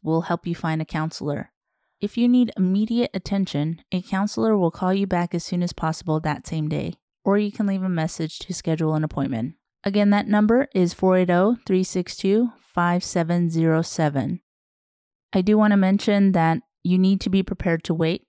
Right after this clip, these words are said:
It may be faster if you do leave a message and ask somebody to call you back.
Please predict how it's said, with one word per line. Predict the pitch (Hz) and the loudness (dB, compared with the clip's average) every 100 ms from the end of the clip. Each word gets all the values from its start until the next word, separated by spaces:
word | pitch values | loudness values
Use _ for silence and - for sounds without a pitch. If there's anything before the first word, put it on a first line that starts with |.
| - _ _ 180 | -20 _ _ -4
It | 180 | -2
may | 175 175 | 0 0
be | 170 | -2
faster | - 180 185 - - 240 | -2 -2 -2 -2 0 0
if | 220 | 0
you | 196 | -2
do | 196 202 | 2 4
leave | 208 208 | 4 2
a | 208 | 2
message | 190 185 - 196 202 - - | 2 0 2 2 2 -2 -4
and | 170 165 | -2 -2
ask | 165 170 - - | -2 -4 -6 -12
somebody | - 160 160 156 156 160 | -6 -2 -2 0 -2 -4
to | - | -8
call | - 151 151 | -4 -2 -2
you | 143 | -4
back. | 131 - _ | -8 -12 _